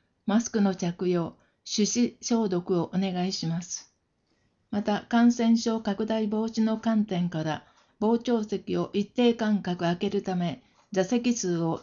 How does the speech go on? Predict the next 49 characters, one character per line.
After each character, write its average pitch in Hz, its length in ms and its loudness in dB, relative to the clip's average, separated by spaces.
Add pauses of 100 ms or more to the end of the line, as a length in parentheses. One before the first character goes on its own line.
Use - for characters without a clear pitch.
通 214 280 -4
常 220 240 2
よ 208 160 4
り 156 140 -4
少 - 200 -2
な 233 140 6
く 190 140 -2
し - 80 -8
て 175 120 -4
お 170 80 0
り 165 140 -2
ま 160 160 -2
す。 - 260 -16 (1160)
傍 226 220 2
聴 226 220 0
の 220 180 2
受 220 260 0
付 233 220 0
の 214 160 2
際 202 280 -2
に、 170 280 -2 (340)
発 202 260 -2
熱 220 280 0
や 196 260 2 (120)
倦 233 260 6
怠 214 300 0
感 175 280 0
な 185 140 -2
ど 175 100 -4
の 160 240 -2
症 233 320 2
状 214 240 0
の 165 320 -2
有 233 80 6
無 220 180 8
に 180 200 2
つ 214 160 -2
い 180 100 2
て 165 240 -4
確 180 280 -2
認 220 300 4
を 214 100 2
さ 214 120 -2
せ 208 160 -2
て 208 140 0
い 196 80 0
た 185 100 0
だ 180 140 -2
き、 - 280 -4